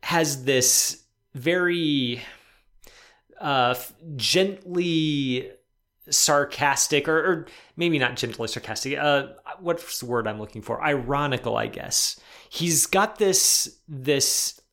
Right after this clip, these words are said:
air about him where he's not just completely haywire. He's not off the deep end. Um, he's very, in his own way, cunning in the way that he approaches Driver's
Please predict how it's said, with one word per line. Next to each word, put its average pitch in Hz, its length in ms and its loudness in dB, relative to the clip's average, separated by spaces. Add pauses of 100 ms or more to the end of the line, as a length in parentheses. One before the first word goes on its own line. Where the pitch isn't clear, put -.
air 165 240 4
about 143 280 2
him 143 160 -4
where 135 140 4
he's 135 140 0
not 196 180 0
just - 180 0
completely 151 1300 -2 (640)
haywire. 135 1000 0
He's 143 180 -6
not 180 240 2
off 160 260 0
the 143 60 -10
deep 113 320 -10
end. 101 340 -8 (720)
Um, 120 520 0 (320)
he's 147 500 -4 (300)
very, 185 580 2
in 160 100 -2
his 160 220 -2
own 147 380 -2
way, 123 540 0
cunning 127 720 -2 (420)
in 151 180 0
the 147 100 4
way 147 200 4
that 147 180 -2
he 147 420 0
approaches 143 1080 2
Driver's 127 1200 0